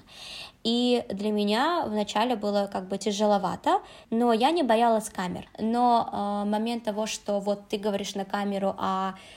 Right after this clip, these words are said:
никакого отклика, никакого отзыва, <laughs> так скажем,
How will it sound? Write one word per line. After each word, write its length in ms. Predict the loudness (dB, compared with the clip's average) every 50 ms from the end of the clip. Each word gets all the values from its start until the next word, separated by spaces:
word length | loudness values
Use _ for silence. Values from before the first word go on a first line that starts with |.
| -20 -20 -20 -20 -20 -14 -6
никакого 520 | 0 0 0 2 0 0 4 4 6 6 8
отклика, 480 | 8 6 6 6 2 -4 -2 0 0 0
никакого 420 | 0 0 -4 0 4 4 4 6 6
отзыва, 580 | 4 4 4 2 0 2 6 8 8 8 8 6 6 8 8
<laughs> 200 | 6 6 4 -2
так 120 | -6 -4 -4
скажем, 340 | 0 0 2 2 2 0